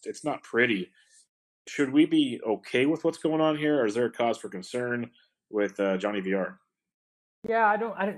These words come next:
Speaker 2: I don't see any major cause for concern. Over the last thirty games, the plate discipline has been solid, twenty-five percent, uh, seventy-seven in-zone contact, seventy-two, uh,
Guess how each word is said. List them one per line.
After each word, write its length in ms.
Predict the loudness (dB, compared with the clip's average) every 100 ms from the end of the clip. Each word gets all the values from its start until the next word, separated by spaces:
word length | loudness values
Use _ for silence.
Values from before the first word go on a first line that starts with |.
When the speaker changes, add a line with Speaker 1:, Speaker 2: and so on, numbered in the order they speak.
| -4
Speaker 2:
I 60 | -2
don't 180 | -2
see 160 | -4 -4
any 180 | -2 -2
major 360 | -2 -2 -4 -4
cause 360 | 0 -2 -2
for 120 | -8
concern. 680 | -8 -8 -4 -2 -2 -4 -6
Over 180 | -6 -4
the 60 | 0
last 260 | 0 0
thirty 220 | -4 -4 -4
games, 400 | -4 -2 -4 -6
the 60 |
plate 260 | -6 -6 -6
discipline 360 | -10 -8 -6
has 200 | -6 -6 -10 -8
been 120 | -10
solid, 460 | -6 -2 -2 -4 -10
twenty-five 600 | -12 -8 -4 -2 -2 -8
percent, 640 | -18 -8 -4 -4 -6 -10 -12 -6 -8 -8 _ -4
uh, 300 | -2 0 -4 -8
seventy-seven 1120 | -8 0 0 0 -6 -6 -2 -2 -2 -6 -6 -6
in-zone 440 | -4 -4 -4 -6 -6
contact, 580 | -6 -6 -6 -6 -6
seventy-two, 840 | -8 -10 -10 -14 -14 -12 -12 -12 -14 _ _ _ _
uh, 160 | -12